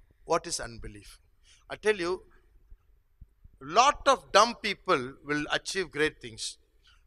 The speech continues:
Lot of smart people will struggle achieving things in the kingdom. You know why? Because they have their brains.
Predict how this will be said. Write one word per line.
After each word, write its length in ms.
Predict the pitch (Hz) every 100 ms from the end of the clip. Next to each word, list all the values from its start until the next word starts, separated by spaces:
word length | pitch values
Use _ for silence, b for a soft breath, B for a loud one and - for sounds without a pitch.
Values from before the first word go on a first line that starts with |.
| _ -
Lot 380 | 185 254 285 285 277
of 160 | 240
smart 380 | - 202 214 262 -
people 440 | 202 - 170 170 143
will 120 | 143
struggle 480 | - - 160 175 165
achieving 420 | 135 143 131 117
things 380 | - 104 - - _
in 100 | 143
the 80 | 135
kingdom. 420 | - 143 139 117
You 60 | 143
know 100 | 208
why? 260 | 240 262 - b b b -
Because 340 | 170 196 135
they 140 | 160
have 280 | 151 156 165
their 140 | 151 123
brains. 640 | 117 156 143 127 - -